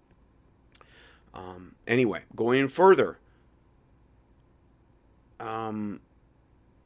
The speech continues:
so anyway, Ray Youngin points out in his book, Simple Answers, many evangelical leaders, including Rick Warren and Beth Moore, are doing their part to convince Christians that the Catholic Church is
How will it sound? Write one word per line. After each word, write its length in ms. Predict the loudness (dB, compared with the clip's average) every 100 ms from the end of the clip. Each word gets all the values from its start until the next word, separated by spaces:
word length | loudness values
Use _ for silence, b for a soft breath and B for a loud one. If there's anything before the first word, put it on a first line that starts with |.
| _ _ _
so 160 | -2 2
anyway, 420 | 2 2 0 0
Ray 260 | 0 2 4
Youngin 300 | 4 2 0
points 220 | -2 -2
out 60 |
in 60 | -2
his 120 | -2
book, 180 | -6 -6
Simple 300 | -4 -2 0
Answers, 260 | -2 -4 -2
many 280 | -2 0
evangelical 520 | -2 -2 0 -2 -2 -4
leaders, 280 | -6 -6
including 340 | -8 -8 -6 -2
Rick 180 | -4 -2
Warren 220 | -4 -2
and 80 | -2
Beth 240 | -4 -4
Moore, 180 | -8 -6
are 60 |
doing 240 | -4 -2 0
their 100 | -2
part 240 | -2 -4
to 80 | -4
convince 320 | -12 -10 -10
Christians 460 | -4 -2 -2 -6 -12
that 120 | -12
the 60 | -4
Catholic 400 | 2 2 2 -2
Church 240 | -4 -4
is 420 | 2 4 6 4